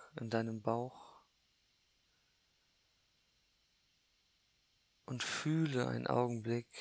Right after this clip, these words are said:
wie deine Bauchdecke sich durch deinen Atem hebt und senkt.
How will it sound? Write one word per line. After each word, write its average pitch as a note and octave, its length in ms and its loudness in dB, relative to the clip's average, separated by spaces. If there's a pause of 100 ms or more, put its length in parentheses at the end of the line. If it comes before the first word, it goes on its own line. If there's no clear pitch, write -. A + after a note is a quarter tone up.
(840)
wie A2+ 120 2
deine A2+ 300 2
Bauchdecke A#2 760 2
sich A2 420 -4
durch - 200 -6
deinen A2+ 340 0
Atem A2+ 580 -4
hebt A#2 580 -4
und A2+ 220 -6
senkt. - 840 -6